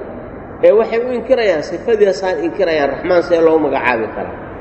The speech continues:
Waana canaad waay. Ayagana ma wada inkirina, markaa waxaa inkiray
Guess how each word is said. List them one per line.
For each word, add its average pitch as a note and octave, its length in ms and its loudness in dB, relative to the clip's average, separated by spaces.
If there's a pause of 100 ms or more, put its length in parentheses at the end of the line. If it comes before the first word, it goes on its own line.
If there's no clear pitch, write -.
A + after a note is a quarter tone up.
(380)
Waana G#3 320 4
canaad G#3+ 420 2
waay. A2+ 240 -6 (680)
Ayagana A#3+ 420 4
ma B3+ 100 6
wada A3 280 4
inkirina, G#3+ 420 0
markaa G#3 320 -2
waxaa G#3+ 320 0
inkiray C#3 420 2